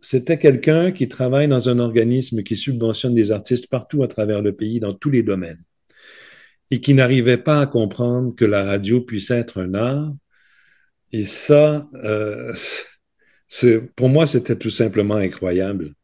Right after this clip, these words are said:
Euh, je, c'est-, c'était, c'est-, non, c'était tout, je, je, je, je comprenais tout d'un coup l'immensité de la tâche que j'avais devant moi,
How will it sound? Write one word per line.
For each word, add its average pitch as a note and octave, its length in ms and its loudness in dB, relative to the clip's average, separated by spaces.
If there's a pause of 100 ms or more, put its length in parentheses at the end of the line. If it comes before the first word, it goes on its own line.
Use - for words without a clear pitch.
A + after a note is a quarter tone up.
(380)
Euh, F#2 160 -4
je, F2 280 -8 (480)
c'est-, - 840 -10
c'était, G#2+ 640 2
c'est-, - 260 -8
non, B2 240 -2
c'était F#2 160 -6
tout, G2+ 140 -6 (880)
je, B2+ 160 0 (100)
je, A2+ 160 6 (200)
je, B2 160 -2 (200)
je A2 140 0
comprenais D3 520 2
tout D3+ 160 -2
d'un C#3+ 180 6
coup D#3 240 -2
l'immensité C3 840 2
de A#2+ 80 -2
la G2+ 120 -2
tâche G#2 540 -8 (260)
que A2 100 0
j'avais G2 300 0
devant F#2+ 340 -2
moi, G2 360 -6